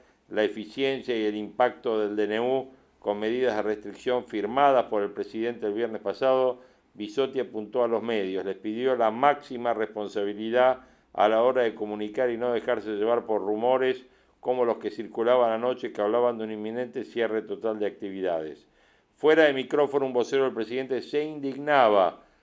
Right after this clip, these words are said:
por haber tenido que explicarle a su familia que la versión no era cierta en horas de angustia y tensión colectiva. En referencia a todo el arco político,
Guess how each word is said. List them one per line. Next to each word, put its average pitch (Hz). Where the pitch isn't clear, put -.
por 107
haber 117
tenido 127
que 110
explicarle 113
a 104
su 110
familia 123
que 110
la 110
versión 110
no 127
era 117
cierta 120
en 107
horas 120
de 107
angustia 120
y 117
tensión 110
colectiva. 92
En 101
referencia 127
a 117
todo 143
el 127
arco 131
político, 139